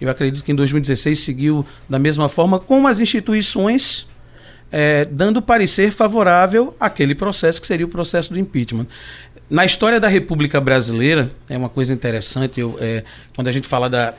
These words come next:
da, da consolidação da democracia, eu, eu, essa tese de uma democracia consolidada, eu não sei se eu posso afirmar, porque quando a gente pega a história da República, desde a sua proclamação até hoje,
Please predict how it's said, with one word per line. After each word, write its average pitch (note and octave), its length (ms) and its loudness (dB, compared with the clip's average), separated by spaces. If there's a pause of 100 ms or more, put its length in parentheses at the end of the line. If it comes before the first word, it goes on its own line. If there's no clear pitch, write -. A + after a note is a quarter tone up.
da, A#2 260 -6
da A2+ 160 -6
consolidação C3 800 -4
da B2 80 0
democracia, A#2+ 880 -2 (760)
eu, B2+ 440 -2
eu, B2 580 -4 (140)
essa A#2+ 260 -4
tese D3 400 0
de B2+ 100 -6
uma C#3 140 2
democracia C3+ 680 0
consolidada, B2+ 800 -2
eu C#3 60 2
não C#3 80 2
sei C#3+ 140 -4
se C#3+ 120 -4
eu C3+ 40 0
posso C#3 320 -4
afirmar, A#2 680 -6 (960)
porque A#2+ 760 -4
quando B2+ 140 -4
a C3 40 -2
gente C3 200 -4
pega C#3 240 -4
a - 20 -2
história C3 360 -4
da B2 120 -4
República, C3+ 600 -6
desde F3 240 -4
a D3 40 -2
sua C#3+ 200 -4
proclamação B2+ 680 -4
até A#2+ 240 -6
hoje, B2+ 400 -2